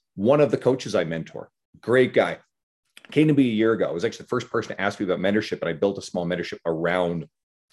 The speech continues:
what he wanted and got other people involved. And he was criminally undercharging people. So we worked on, you know, grandfathering the existing people for a little longer,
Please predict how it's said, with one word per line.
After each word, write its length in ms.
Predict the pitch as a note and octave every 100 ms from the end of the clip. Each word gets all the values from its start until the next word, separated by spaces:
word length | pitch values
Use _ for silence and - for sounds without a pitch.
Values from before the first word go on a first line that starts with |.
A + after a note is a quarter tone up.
| _
what 220 | G2 G2
he 100 | G#2+
wanted 500 | F#2+ F2+ G#2+ G2 C2 - - - - _
and 120 | F#2+
got 100 | F#2
other 100 | F#2
people 280 | E2+ B2+ A2+
involved. 320 | E2+ C#2 - - - _ -
And 100 | A#2+
he 80 | C3
was 140 | B2+
criminally 400 | - D#3 C#3+ B2
undercharging 540 | A2 F#2+ G2+ G2 G2
people. 180 | - -
So 140 | - G2
we 100 | A2
worked 240 | B2+ -
on, 220 | A2+ A2 - _ _ - -
you 100 | G#2
know, 100 | F2+
grandfathering 680 | A#2 A#2+ B2 A#2 A2 G#2+
the 60 | G2
existing 440 | E2+ G2 - F#2+
people 300 | - G2+ G2
for 160 | F#2 F2
a 40 |
little 240 | E2+ G#2+ G#2
longer, 480 | G2 F2+ E2+ F2+